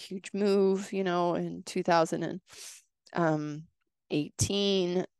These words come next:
to Montana. And so just, just a lot coming up. And I,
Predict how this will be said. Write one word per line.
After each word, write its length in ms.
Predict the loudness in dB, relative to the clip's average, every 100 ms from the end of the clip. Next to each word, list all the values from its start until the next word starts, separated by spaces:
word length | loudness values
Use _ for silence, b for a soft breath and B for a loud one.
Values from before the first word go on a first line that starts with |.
| _ _ -12 -8
to 240 | -4 -2 -2
Montana. 720 | -2 -2 -2 0 2 2 0
And 120 | -2
so 100 | -6
just, 200 | -4 -4 -4 B B B -2
just 160 | 4
a 60 | 4
lot 600 | 4 6 8 8 6 2
coming 360 | -6 -4 -2 0
up. 280 | 2 0 0
And 180 | -2 -2
I, 140 | -4